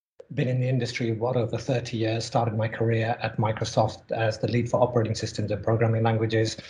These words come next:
It's a very long tenure since then, but I've worked with most of the tech giants. Uh, I tend to do predominantly a lot of, uh, freelance and consulting work now, and my passion at the moment is all,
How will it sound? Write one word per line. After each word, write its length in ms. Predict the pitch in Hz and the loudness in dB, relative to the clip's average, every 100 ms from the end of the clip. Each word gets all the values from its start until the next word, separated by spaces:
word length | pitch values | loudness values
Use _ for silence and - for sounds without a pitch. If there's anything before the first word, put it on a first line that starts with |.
| - - - | -20 -20 -6
It's 180 | - - | -2 0
a 60 | 113 | 4
very 200 | 127 123 | 6 6
long 240 | 113 110 | 4 2
tenure 380 | - 117 107 101 | 0 0 0 -2
since 300 | - 110 - | 0 -2 0
then, 180 | 104 107 | -2 0
but 140 | 104 | -2
I've 120 | 104 | 2
worked 180 | 123 117 | 0 0
with 100 | 110 | 0
most 260 | 113 113 - | 0 0 -4
of 80 | |
the 80 | 110 | -6
tech 240 | - - - | -4 -4 -2
giants. 560 | 98 104 113 - - - - _ | -2 -2 -4 -6 -12 -16 -20 _
Uh, 240 | 113 110 110 | -2 0 0
I 60 | 117 | 2
tend 240 | 143 123 | 4 2
to 60 | 110 | 4
do 160 | 113 | 0
predominantly 680 | - 113 120 117 107 107 113 | 2 2 2 2 2 0 0
a 80 | 107 | 4
lot 220 | 110 110 | 4 4
of, 200 | 107 - | 0 0
uh, 180 | 104 101 | 0 0
freelance 480 | 131 107 101 - | 0 0 -2 -6
and 100 | 95 | -4
consulting 500 | - 107 107 104 104 | -4 0 0 0 -2
work 220 | 98 95 101 | 0 0 -2
now, 300 | 101 104 - - - | -2 -4 -6 -16 -2
and 160 | 117 113 | 4 6
my 160 | 113 110 | 6 2
passion 440 | - 127 - 117 | 0 -2 0 2
at 160 | 107 110 | 2 2
the 60 | 113 | 2
moment 520 | 120 113 98 98 - | 4 4 0 -4 -6
is 160 | 101 | -2
all, 400 | - 117 107 110 | 2 2 4 0